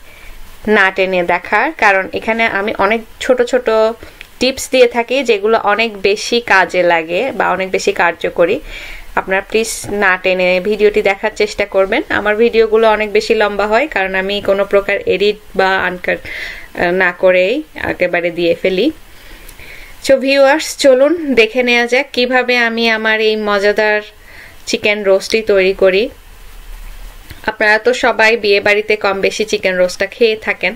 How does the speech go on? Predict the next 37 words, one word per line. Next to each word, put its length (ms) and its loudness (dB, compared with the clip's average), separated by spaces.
আমরা 260 0
অনেকেই 340 2
বিয়েতে 380 0
যাই 240 0
শুধুমাত্র 480 -2
chicken 320 -2
রোস্টই 300 -2
খাওয়ার 340 0
জন্য। 360 -2
আমি 260 -2
তো 100 -6
ছোটবেলা 440 2
থেকেই 360 2
chicken 320 -2
রোস্টের 380 0
অনেক 320 -4
বেশি 400 0
ভক্ত, 560 -2
chicken 260 -2
রোস্টটা 340 -4
আমার 200 0
অনেক 600 2
বেশি 260 -2
প্রিয়। 320 2
তো 140 4
আমি 300 2
তো 160 4
দেশের 380 2
বাইরে 360 4
থাকি, 380 -2
আমাদের 300 -2
সেভাবে 440 0
বিয়েতে 460 2
attend 420 0
করা 260 2
হয় 220 0
না, 280 -4